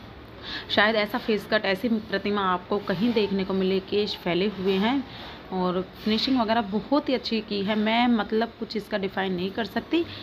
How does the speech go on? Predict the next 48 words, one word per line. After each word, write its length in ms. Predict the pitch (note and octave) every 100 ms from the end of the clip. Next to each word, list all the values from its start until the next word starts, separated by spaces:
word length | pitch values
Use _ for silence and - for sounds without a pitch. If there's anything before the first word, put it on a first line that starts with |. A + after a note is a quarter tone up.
| - - -
बहुत 300 | G3 A#3 -
ही 60 | B3+
सुंदर, 280 | - A3 G#3
बहुत 340 | F#3+ F#3+ B3
ही 60 | B3+
प्यारी 280 | G#3+ G3+
ये 60 | G3+
प्रतिमा 480 | G3 F#3+ F#3+ A3+ D4 - - -
बनाई 260 | F#3 F3+ G3+
है। 80 | G3+
तो 160 | B3+
friends, 420 | B3 B3+ C4 A#3+
यदि 180 | A3+ A3
आपको 340 | G#3 - - A#3+
भी 120 | C4
ऐसी 280 | A3+ A3+ A#3+
ही 120 | A#3
प्रतिमाएं 500 | - G3 G#3 G#3+ G#3+
चाहिए 340 | G#3+ F#3 F3+
marble 360 | G#3 F3+ E3+ G3+
से 140 | G#3+
बनी 240 | F#3+ A3 C4
हुई, 180 | D4 C4 - - -
तो 60 | -
आप 260 | - A#3 -
हमसे 220 | A3+ A#3
contact 460 | A3+ G#3 G3+ G#3+ -
कर 120 | G#3+ A3
सकते 300 | C#4 - B3+
हैं 180 | C4 A3
हमारे 300 | G#3 F#3+ G3+
डबल 280 | F#3 F#3+
एट 120 | F#3+ G3
टू 80 | F#3
फोर 220 | - F#3
ज़ीरो 280 | - F3+ F3+
टू 160 | F#3
सिक्स 320 | F3 F3+ -
सेवन 300 | F#3+ E3+ F3+
वन 140 | E3 D#3+
सिक्स 300 | - G#3+ -
पर। 140 | C4 - - - -
एक 220 | C4+ D4 B3
बार 180 | B3
सेवा 360 | A#3+ - G#3+ G#3+
का 140 | G#3+
मौका 340 | F#3 G3 G#3 C4+
दें। 200 | C4+